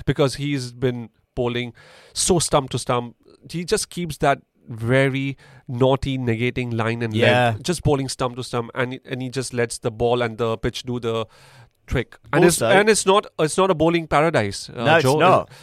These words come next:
Speaker 2: It's a, it
Speaker 1: There
Speaker 2: is
Speaker 1: are,
Speaker 2: a batting
Speaker 1: there are,
Speaker 2: paradise.
Speaker 1: it's a batting paradise as, where five or three to four
Speaker 2: Yeah.
Speaker 1: centuries have been made by, uh, <laughs> by the team. So
Speaker 2: I know.
Speaker 1: so it's
Speaker 2: Was
Speaker 1: not a
Speaker 2: it
Speaker 1: rank turner.
Speaker 2: spin?
Speaker 1: It's not a rank turner.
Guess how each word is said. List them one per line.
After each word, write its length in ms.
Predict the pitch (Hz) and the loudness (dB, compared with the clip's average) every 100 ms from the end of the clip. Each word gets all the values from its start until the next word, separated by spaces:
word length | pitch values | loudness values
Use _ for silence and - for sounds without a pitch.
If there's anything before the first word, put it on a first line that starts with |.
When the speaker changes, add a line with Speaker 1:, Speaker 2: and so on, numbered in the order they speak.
| 131 | -12
Speaker 2:
It's 240 | 147 160 170 | -8 -6 -6
a, 60 | 160 175 | -6 4
it 60 | |
Speaker 1:
There 100 | 170 175 | 8 10
Speaker 2:
is 20 | |
Speaker 1:
are, 100 | 185 | 10
Speaker 2:
a 40 | |
batting 340 | - 165 226 180 | 6 0 0 6
Speaker 1:
there 100 | 180 | 8
are, 140 | 175 | 8
Speaker 2:
paradise. 200 | 113 107 | 8 4
Speaker 1:
it's 100 | 156 | 4
a 60 | 160 | 8
batting 340 | 160 196 180 | 8 8 6
paradise 380 | 170 175 175 160 | 2 4 4 4
as, 180 | 160 - - 151 | 2 0 -8 6
where 180 | 151 | 6
five 560 | - - 175 196 185 175 - 165 | 6 6 6 6 2 -2 -8 -2
or 200 | 151 143 | 0 -2
three 260 | - 196 | -4 -8
to 100 | 185 | -6
four 220 | - 180 175 | -6 -2 0
Speaker 2:
Yeah. 220 | 196 220 | 2 2
Speaker 1:
centuries 240 | 175 170 | 2 0
have 140 | 160 151 | 0 -2
been 120 | 143 | -4
made 240 | 151 151 | -6 -2
by, 200 | 139 127 117 110 | 0 2 0 -2
uh, 260 | 123 123 | -2 2
<laughs> 80 | 156 | 4
by 60 | 139 | 4
the 100 | 147 | 2
team. 280 | 160 170 131 | -2 -2 -2
So 160 | 160 | 2
Speaker 2:
I 80 | 156 | 4
know. 420 | 143 220 240 139 101 - - | 4 4 4 2 -4 -14 -14
Speaker 1:
so 400 | - 143 131 127 | -6 0 0 0
it's 120 | 127 | 0
Speaker 2:
Was 140 | - 147 | 2 6
Speaker 1:
not 60 | |
a 20 | 135 | 8
Speaker 2:
it 100 | 139 | 8
Speaker 1:
rank 180 | 151 | 6
turner. 160 | 147 135 113 | 8 8 6
Speaker 2:
spin? 180 | 101 95 - | 0 -8 -6
Speaker 1:
It's 140 | 123 | 2
not 140 | 165 147 | 6 8
a 40 | |
rank 200 | 120 110 | 6 4
turner. 280 | 101 104 104 | 0 -4 -4